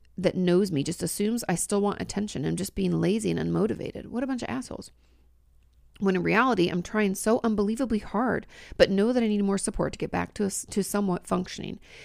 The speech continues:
How do you know when and where to reach out when you just keep getting turned away or told you aren't enough?" I have a lot of, I have a question, first of all. Are they saying that directly, that you should be able to do it on your own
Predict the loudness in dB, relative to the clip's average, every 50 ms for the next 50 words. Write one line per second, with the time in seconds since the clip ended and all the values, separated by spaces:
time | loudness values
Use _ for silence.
0 | -20 -10 -2 0 2 2 4 4 4 4 6 6 6 6 6 4 2 2 2 2
1 | 2 0 0 2 2 2 2 0 0 -2 -4 -4 -4 -2 0 0 0 0 -4 -8
2 | -16 -20 -20 -12 0 2 2 4 4 4 2 0 0 -2 -6 -6 -2 0 0 2
3 | 2 0 0 -2 -2 -2 -2 0 0 0 0 0 0 0 -2 -4 -6 -6 -6 -4
4 | -4 -2 -2 -4 -4 -4 -4 -4 -4 -6 -6 -4 -4 -4 -6 -8 -12 -16 -20 -20
5 | -20 -20 -20 -20 -20 -20 -20 _ -2 0 2 4 4 4 4 4 4 2 0 -4
6 | -10 -18 _ _ -2 0 0 0 0 0 0 0 0 -4 -6 -8 -2 0 0 0
7 | 0 -2 -4 -4 -2 -2 -4 -6 -8 -18 -20 -20 -20 -20 _ _ _ 2 4 6
8 | 6 4 4 2 0 0 0 0 0 2 2 0 0 0 -2 -2 -2 0 0 0
9 | 0 -2 -4 -8 -8 -8 -10 -14 -14 -10 2 4 4 4 4 2 2 2 4 4
10 | 4 4 4 2 2 0 0 -2 -4 -6 _ _ _ _ _ _ _ _ _ _
11 | _ -10 -2 0 0 2 2 2 0 0 0 0 0 0 0 0 0 -2 -2 0
12 | 0 2 2 2 0 -2 -4